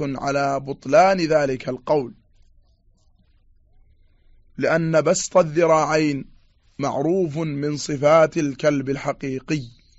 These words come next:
ومنه حديث أنس المتفق عليه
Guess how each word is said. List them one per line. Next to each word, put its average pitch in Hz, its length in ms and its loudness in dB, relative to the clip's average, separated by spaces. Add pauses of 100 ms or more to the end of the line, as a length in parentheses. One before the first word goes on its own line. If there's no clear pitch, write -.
(2250)
ومنه 143 380 -2
حديث 135 420 -2 (160)
أنس 147 360 -2
المتفق 135 960 -6
عليه 139 480 -2